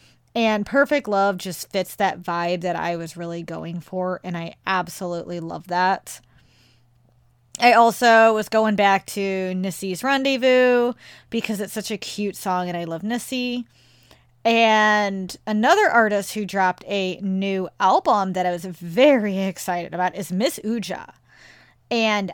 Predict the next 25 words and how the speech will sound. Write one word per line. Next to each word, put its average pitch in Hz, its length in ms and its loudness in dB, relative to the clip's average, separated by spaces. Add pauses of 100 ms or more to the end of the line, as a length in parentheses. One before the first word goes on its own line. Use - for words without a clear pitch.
I 240 140 10
absolutely 226 720 2
love 190 520 2
Miss 185 240 -6
Uja, 185 500 -2
and 202 100 -6
I 214 100 0
had 220 140 -6
been 277 240 0
listening 208 380 -6
to 214 120 -6
all 202 140 -2
the 190 120 -6
digital 180 380 -4
tracks 175 440 -4
she 196 180 -8
dropped 175 440 -6
leading 165 300 -10
up - 200 -8
to 202 240 -2
it. 214 320 2 (640)
And 202 260 0
Dessert, 226 520 0
True, 208 580 -2
forty, 196 840 -4